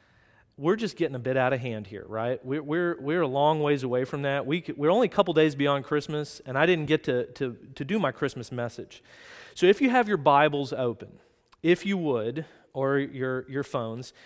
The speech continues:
uh, if you'd open to Matthew one, eighteen through twenty-four. And I just wanna take a little bit of time, and I wanna read the Christmas story out loud, take it in,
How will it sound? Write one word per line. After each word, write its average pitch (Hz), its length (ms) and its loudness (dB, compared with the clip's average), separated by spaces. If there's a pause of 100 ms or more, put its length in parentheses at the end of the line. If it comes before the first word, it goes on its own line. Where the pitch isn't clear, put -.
(340)
uh, 151 260 2
if 160 120 -4
you'd 269 120 0
open 214 340 2
to 170 120 -6
Matthew 135 960 -4
one, 123 640 -6 (500)
eighteen 165 640 -2
through 143 260 -4
twenty-four. 131 840 -8 (440)
And 165 120 -2
I 185 40 2
just 233 200 -8
wanna 254 180 0
take 180 460 -2
a 143 100 -4
little 165 220 0
bit 170 140 -2
of 170 100 -2
time, 120 580 -6
and 131 100 -8
I 135 40 -4
wanna 147 240 -2
read 160 580 -4 (760)
the 143 140 0
Christmas 170 540 -4
story 113 580 -6
out 131 220 2
loud, 120 480 -4 (500)
take 160 300 0
it 165 100 -2
in, 127 380 -4